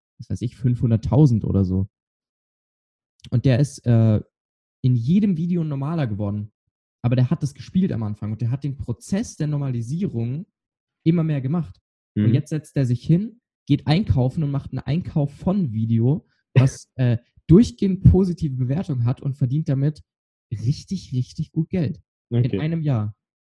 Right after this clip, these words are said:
Speaker 1: Und ich hab dem auch gesagt, „Hey, setz dich hin.“ Und er hat einfach, äh, Covers gemacht,
Speaker 2: Mhm.
Speaker 1: wo er einfach rumgeschrien hat. Also lief ein Cover im Hintergrund mit Musik und er hat einfach, der hat einfach dazu richtig, also richtig schief gesungen.
Speaker 2: Ja.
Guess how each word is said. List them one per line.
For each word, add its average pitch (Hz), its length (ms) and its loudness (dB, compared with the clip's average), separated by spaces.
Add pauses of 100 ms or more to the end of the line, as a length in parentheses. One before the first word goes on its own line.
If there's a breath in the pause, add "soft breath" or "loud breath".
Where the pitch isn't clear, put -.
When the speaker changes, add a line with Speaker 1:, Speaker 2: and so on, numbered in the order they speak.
(140)
Speaker 1:
Und 139 280 0
ich - 140 -6
hab 156 120 -2
dem - 140 -8
auch 110 100 -12
gesagt, 117 260 -10
„Hey, 135 120 4
setz 135 180 0
dich 120 140 -4
hin.“ 147 160 0 (640)
Und 135 120 -6
er 131 140 -6
hat - 200 -10
einfach, 139 540 -8
äh, 117 320 0
Covers 208 460 0
gemacht, - 440 -2 (240)
Speaker 2:
Mhm. 113 320 0 (140)
Speaker 1:
wo 120 80 6
er 120 80 4
einfach 165 300 0
rumgeschrien 135 520 2
hat. - 200 -2 (920)
Also 120 220 4
lief 160 180 2
ein 135 80 -2
Cover 180 240 0
im 226 80 0
Hintergrund 208 400 -4
mit - 120 -10
Musik 135 340 -2
und 160 80 0
er 139 120 4
hat 127 100 2
einfach, 175 380 -2 (300)
der 113 100 -4
hat 131 60 2
einfach 170 200 2
dazu 156 240 2
richtig, 156 400 0 (260)
also 123 140 -4
richtig 160 420 -8
schief - 380 0
gesungen. 120 420 -6 (240)
Speaker 2:
Ja. 107 180 4